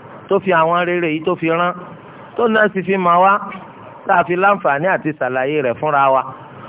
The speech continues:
Òun náà lọ̀gá wa, Ànábì tiwa Muhammad, sallallahu alayhi wa alihi wa sallam.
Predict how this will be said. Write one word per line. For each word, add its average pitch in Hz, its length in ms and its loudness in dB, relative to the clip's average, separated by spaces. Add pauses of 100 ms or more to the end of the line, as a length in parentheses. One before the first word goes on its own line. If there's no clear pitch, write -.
(160)
Òun 190 160 0
náà 233 120 2
lọ̀gá 170 420 2
wa, 165 120 4 (680)
Ànábì 170 400 0
tiwa 156 240 0
Muhammad, 135 560 -2 (500)
sallallahu 156 560 2
alayhi 147 340 0
wa 139 120 2
alihi 127 180 -2
wa 113 180 -2
sallam. 175 300 -2